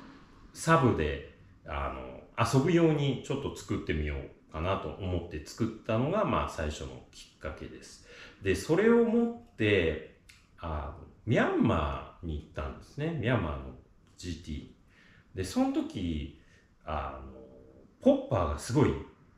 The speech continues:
出たんですよ。で、実は僕、その時ポッパー持ってなくて、そのちっちゃいやつしか持ってなかったんですよね。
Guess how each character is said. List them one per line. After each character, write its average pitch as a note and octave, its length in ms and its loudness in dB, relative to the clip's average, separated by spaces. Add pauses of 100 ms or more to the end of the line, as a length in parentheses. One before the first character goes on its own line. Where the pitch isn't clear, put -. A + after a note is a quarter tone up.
(100)
出 G2+ 140 0
た D#2 200 -2
ん B1 360 -14
で - 80 -18
す - 180 -16
よ。 C2 60 -12 (920)
で、 E2+ 140 -2
実 B2 380 -4
は F3+ 260 6
僕、 C3+ 440 0
そ C#3+ 180 0
の C#3+ 80 2
時 - 180 -4
ポ - 180 2
ッ - 20 2 (100)
パ D2 180 0
ー D2 60 -2
持 A2 100 2
っ A2+ 60 -2
て D#2+ 100 -2
な D#2 120 -2
く - 100 -10
て、 D2+ 80 -10
そ - 140 -4
の A#2+ 100 4
ち - 300 -6
っ - 20 -8
ち F3 140 -2
ゃ - 20 2
い E3 40 2
や C3 60 0
つ - 120 -8
し - 60 -14
か - 60 -6
持 G2 120 -4
っ G2 60 -8
て E2+ 60 -8
な E2+ 100 -2
か D#2 120 -4
っ - 80 -12
た C#2 80 -10
ん - 20 -10
で C#2 60 -16
す - 100 -20
よ C2+ 60 -18
ね。 C2 80 -16